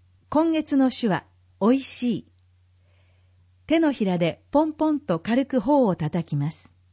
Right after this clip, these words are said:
にこやかな表情を浮かべ、顔も使って表現しましょう。手話を話している動きを捉えた写真が掲載されています。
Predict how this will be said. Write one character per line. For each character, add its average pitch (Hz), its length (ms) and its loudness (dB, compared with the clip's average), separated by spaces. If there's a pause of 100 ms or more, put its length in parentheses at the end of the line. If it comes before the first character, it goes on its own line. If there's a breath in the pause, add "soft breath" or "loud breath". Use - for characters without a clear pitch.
(1400)
に 226 140 4
こ 320 120 2
や 311 120 2
か 262 120 0
な 226 160 4
表 277 200 4
情 240 320 2
を 175 40 0
浮 170 60 -2
か 190 140 -2
べ、 170 180 0 (260 soft breath)
顔 285 280 0
も 302 120 2
使 - 240 -6
っ 247 40 -2
て - 200 -4 (140)
表 247 220 6
現 202 100 2
し 160 100 -6
ま 156 120 0
し - 180 -6
ょ 135 180 -8 (1500)
う。 - 40 -20
手 311 120 -4
話 294 180 2
を 240 60 0
話 247 320 0
し - 60 -16
て 247 140 0
い 220 140 2
る 180 140 0
動 226 240 2
き 269 160 -2
を 214 80 0
捉 214 240 -2
え 240 80 -4
た 185 100 -6
写 170 160 -6
真 226 260 0
が 214 120 0
掲 208 200 -2
載 190 220 -6
さ 185 120 -8
れ 175 100 -6
て 170 100 -10
い 160 100 -4
ま 151 160 -4
す。 - 280 -20